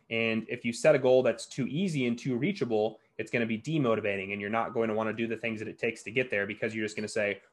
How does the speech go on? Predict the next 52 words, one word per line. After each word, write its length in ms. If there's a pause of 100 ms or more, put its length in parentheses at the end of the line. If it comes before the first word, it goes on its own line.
"Oh, 320
it's 140
not 200
that 140
big 120
of 60
a 60
goal. 340
You 100
know, 100
I 80
can 140
just 160
kinda 160
take 260
my 80
time 340
and 100
take 200
it 60
easy, 320
and 80
I'll 60
still 200
get 160
there 160
anyway." 460 (260)
And 140
on 200
the 80
flip 240
side 160
of 60
that 180
coin, 240
if 100
you 60
set 180
a 40
goal 400 (100)
that's 160
just 180
crazy 440
unattainable, 720 (200)
like 200
saying, 360
"I'm 80
gonna 120
squat 320
six 220
hundred 240
pounds," 420